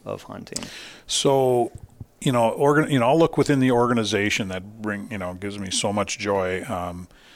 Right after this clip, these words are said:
Speaker 2: so we've grown, uh, from, you know, for the first twenty-five years of the organization, we were about fifty, sixty individuals, uh, employed here, did great things.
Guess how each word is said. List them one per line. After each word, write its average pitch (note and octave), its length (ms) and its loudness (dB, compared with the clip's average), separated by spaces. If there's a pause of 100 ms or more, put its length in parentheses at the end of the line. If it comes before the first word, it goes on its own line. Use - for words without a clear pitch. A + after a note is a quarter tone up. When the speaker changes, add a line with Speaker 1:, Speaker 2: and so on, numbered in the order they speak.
(240)
Speaker 2:
so A#2 200 0
we've A2 280 0
grown, C3 580 2 (360)
uh, G2 280 -8
from, F#2+ 600 -4 (1160)
you G#2 80 -10
know, G2 100 -4
for G2 260 -6
the - 80 -16
first C#3 200 0
twenty-five A#2+ 440 0
years G#2+ 200 -4
of G#2 80 -6
the G#2 80 -2
organization, G2 920 -4
we F#2 140 -6
were F#2 100 -4
about F2+ 240 -4
fifty, - 300 -4
sixty - 580 -2
individuals, F2+ 880 -6 (460)
uh, F2+ 400 -2 (1080)
employed G2+ 580 -2
here, F#2+ 500 -2 (200)
did A2+ 220 2
great G#2+ 300 0
things. G2 560 -6